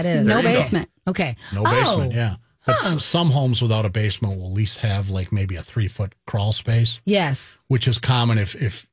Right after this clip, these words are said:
Speaker 4: anyone, any of our listeners have, like, a three-level split
Speaker 1: Mm-hmm.
Speaker 4: where you walk in and you can go downstairs to a basement and upstairs to the bedrooms.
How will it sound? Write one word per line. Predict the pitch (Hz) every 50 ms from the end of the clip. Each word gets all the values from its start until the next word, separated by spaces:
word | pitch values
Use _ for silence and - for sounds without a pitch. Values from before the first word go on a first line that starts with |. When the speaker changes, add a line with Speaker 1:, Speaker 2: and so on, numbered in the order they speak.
| _ _ -
Speaker 4:
anyone, | 120 113 110 104 104 104 104 104 98 104 113 _ _ _ _ _ _ _ -
any | 120 110 107
of | 101 95
our | 98 98
listeners | 98 98 107 104 - - 117 101 92 -
have, | - 113 107 98 95 95 92 92 - 117
like, | 107 101 -
a | 95
three-level | - - - - 117 107 107 110 98 98 95
split | - - - - 127 117 110 113 110 - _ _ - -
Speaker 1:
Mm-hmm. | 202 185 208 226 233 262 - _ _ _ _ -
Speaker 4:
where | 123 110 101 104
you | 104 101 101 95
walk | 98 107 110 110 104 - - 120
in | 110 107 107 107 107 110
and | - 143 113 98
you | 98
can | 98 - 104 98
go | 95 98 98 98 95 98 98 90 _ _ _ _ _ _ _ _ _ _ _ _ _ _ _ -
downstairs | 120 107 117 117 110 - - - 123 117 113 -
to | - - 110
a | 98
basement | 95 - 110 110 113 - - 113 110 117
and | 110 98
upstairs | 101 110 - - - 120 110 107 104 -
to | - 107
the | 92 90
bedrooms. | - 120 117 117 110 95 95 95 95 92 -